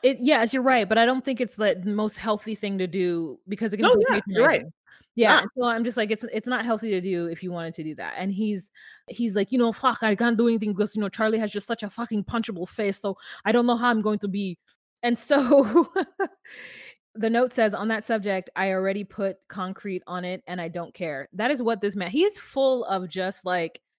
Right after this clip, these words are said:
Speaker 1: metaphors, and he just found a lot, he just found a lot of American sayings, and he's just gonna say that. He's like, "Look, as far as this subject goes, I'm just going to pour concrete on it, and it's done. It's done. I don't care."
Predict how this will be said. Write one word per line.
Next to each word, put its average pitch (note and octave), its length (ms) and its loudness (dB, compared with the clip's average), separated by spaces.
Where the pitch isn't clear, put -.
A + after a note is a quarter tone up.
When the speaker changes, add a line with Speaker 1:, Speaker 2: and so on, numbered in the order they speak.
Speaker 1:
metaphors, G3 1120 2
and E3+ 540 -8
he D4 240 0
just C4+ 240 -4
found G3 300 -2
a F3 60 0
lot, F3 260 -6
he A#3 140 -8
just - 260 -12
found F#3+ 220 -6
a F3 40 -4
lot F3 160 -4
of F3+ 60 -8
American F3 420 -10
sayings, F3 440 -12
and F3+ 100 -10
he's D#3+ 80 -12
just E3+ 140 -14
gonna D#3+ 200 -10
say F#2+ 160 -12
that. - 140 -16
He's G3+ 160 -6
like, F#3+ 120 -6
"Look, G3 140 -6
as B3+ 120 -2
far D4 160 4
as A#3+ 100 2
this A#3+ 120 -4
subject G3+ 360 -6
goes, G3 200 -2
I'm G3+ 160 -2
just G3 160 -8
going A3+ 120 -2
to F#3+ 60 -6
pour G#3+ 160 -4
concrete G3+ 380 -4
on F3 140 -4
it, E3+ 120 -6
and F3+ 80 -6
it's E3+ 140 -10
done. D3+ 300 -6
It's - 180 -4
done. F#3 360 0
I G#3 80 2
don't G#3 240 2
care." D#3+ 280 -2